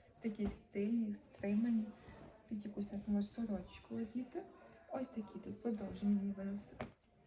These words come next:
як бричики. О, згадала. Так, з поясочком. Ось такі біжевенькі.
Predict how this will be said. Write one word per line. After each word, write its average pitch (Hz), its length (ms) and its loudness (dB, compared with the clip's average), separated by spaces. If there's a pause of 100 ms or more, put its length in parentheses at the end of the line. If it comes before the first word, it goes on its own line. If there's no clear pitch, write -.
(3250)
як 214 140 -4
бричики. 208 460 2
О, 202 460 -10
згадала. 202 480 -4 (440)
Так, 202 220 -6
з - 40 -18
поясочком. 233 840 -6 (100)
Ось 240 60 -2
такі 240 320 -2 (260)
біжевенькі. 220 680 -2